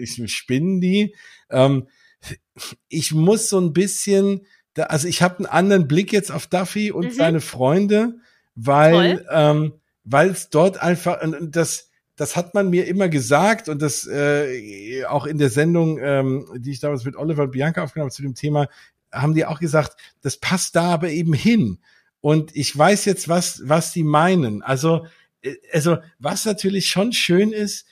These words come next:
Speaker 1: du siehst gerade in Disney Sea rennen ganz viele Leute und, äh,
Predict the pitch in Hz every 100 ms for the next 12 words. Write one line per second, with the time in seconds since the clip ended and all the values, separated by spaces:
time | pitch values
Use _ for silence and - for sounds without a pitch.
0 | _ - 135 131 208 - 127 156 180 175
1 | 170 156 156 - - 190 240 - _ -
2 | 139 175 147 160 247 - - 196 180 160
3 | 196 202 143 165 - 143 143 - 143 147
4 | 151 131 104 98